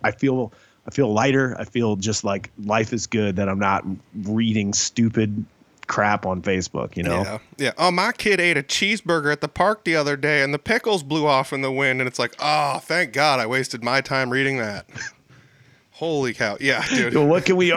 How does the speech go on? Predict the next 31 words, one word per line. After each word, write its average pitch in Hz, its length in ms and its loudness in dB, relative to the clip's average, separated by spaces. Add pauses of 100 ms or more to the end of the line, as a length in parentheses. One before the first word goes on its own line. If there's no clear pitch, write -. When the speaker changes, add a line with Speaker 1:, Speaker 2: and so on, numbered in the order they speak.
(120)
Speaker 1:
what 180 180 0
can 185 100 -2
we 185 120 0
argue 180 300 2
about 170 260 2
today? 147 360 0
I 127 160 2
don't 165 160 2
know. 131 160 0
Let's 120 200 -2
find 151 300 -2
out. 92 260 -4 (120)
Speaker 2:
You 175 140 0
know, 196 80 4
it 185 80 6
is 262 120 0
a 180 60 6
funny 151 280 0
thing, 175 260 0
though, 110 140 -2
too, 135 260 -4
'cause 113 160 -12
you 127 60 -6
were 123 60 -4
talking, 117 440 0
uh, 98 320 0 (100)
Cedar 139 240 -4
Rapids 120 360 2
music 113 300 -4
scene, 95 520 -8
which 127 360 -4